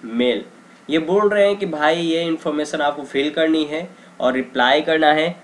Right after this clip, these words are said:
"otherwise if your cha-, uh, channel is not reviewed by our YouTube।"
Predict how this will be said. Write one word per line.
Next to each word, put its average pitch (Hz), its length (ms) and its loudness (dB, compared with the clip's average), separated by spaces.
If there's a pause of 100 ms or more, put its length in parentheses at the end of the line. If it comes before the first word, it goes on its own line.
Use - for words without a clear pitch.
"otherwise 147 460 2
if 160 280 -8
your 165 240 -2
cha-, 143 300 -2
uh, 135 340 2 (140)
channel 156 420 2 (260)
is 131 300 -4
not 143 280 0
reviewed 139 540 -2
by 131 280 -2 (600)
our 135 380 -2
YouTube।" 107 260 -2